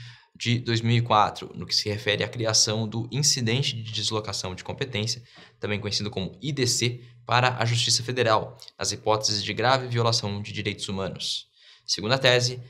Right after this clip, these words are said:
a aplicabilidade do I D C é imediata, atribuindo-se ao Procurador-Geral da República a responsabilidade de verificar a ocorrência de grave violação de direitos humanos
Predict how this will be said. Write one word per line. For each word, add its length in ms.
a 300
aplicabilidade 840
do 240
I 80
D 120
C 360
é 180
imediata, 720
atribuindo-se 560
ao 100
Procurador-Geral 680
da 80
República 560
a 40
responsabilidade 800
de 80
verificar 680
a 40
ocorrência 500
de 100
grave 320
violação 380
de 140
direitos 320
humanos 320